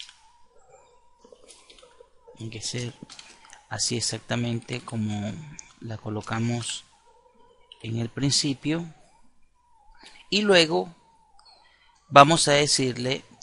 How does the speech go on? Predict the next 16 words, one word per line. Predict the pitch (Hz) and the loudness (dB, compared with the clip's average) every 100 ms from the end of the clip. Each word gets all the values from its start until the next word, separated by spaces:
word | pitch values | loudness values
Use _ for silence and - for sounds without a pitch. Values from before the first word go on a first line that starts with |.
| - | -8
que | 123 123 | -2 -2
es | 123 - | -2 -4
la | 135 127 | -4 -4
capa | - 117 - 113 | -2 -4 -4 -4
de | 120 - - - | -2 -4 -8 -6
acceso | 110 - - 123 120 - 123 127 - | -6 -2 -2 0 -2 -2 -4 -6 -6
a | 113 | -6
datos. | 110 98 - - - - - - - - | -6 -8 -12 -16 -8 -6 -6 -8 -14 -14
Acceso | 110 - - 123 - | -10 -4 -4 -2 -4
a | 120 | -6
datos. | - - - - - - - - - - - _ - - - - - _ _ - - - - - - | -8 -10 -16 -12 -12 -12 -20 -20 -20 -20 -20 _ -20 -20 -20 -20 -20 _ _ -20 -20 -20 -20 -18 2
Adicionalmente, | 143 147 160 165 202 208 175 165 196 | 4 4 4 4 4 4 2 2 0
algunos | 131 127 131 147 151 151 - - - - - - - - | 2 0 2 2 2 0 -2 -4 -6 -12 -20 -20 -20 -8
sugieren | - 131 120 143 147 147 147 | -2 -2 -2 0 2 2 -2
colocarle | - 123 113 123 127 | -2 -2 -2 -2 -4
aquí | 139 - 139 143 | -6 -4 -4 -4